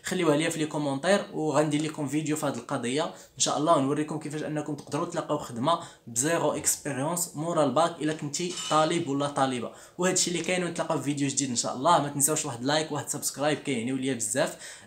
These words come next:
آه، بما انك وصلتي للنهايه ديال الفيديو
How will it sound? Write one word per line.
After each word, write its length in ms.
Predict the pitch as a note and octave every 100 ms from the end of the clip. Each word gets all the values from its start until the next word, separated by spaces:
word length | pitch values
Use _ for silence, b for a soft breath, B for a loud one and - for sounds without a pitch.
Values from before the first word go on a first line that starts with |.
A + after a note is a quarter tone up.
| -
آه، 580 | C#3+ C#3+ C#3 C#3 C3+ B2+
بما 240 | C#3+ D#3+
انك 220 | E3+ -
وصلتي 320 | E3+ D#3 D3+
للنهايه 400 | D#3+ D3+ C#3 C#3+
ديال 180 | C3+ C3+
الفيديو 480 | A#2+ C3+ C3 B2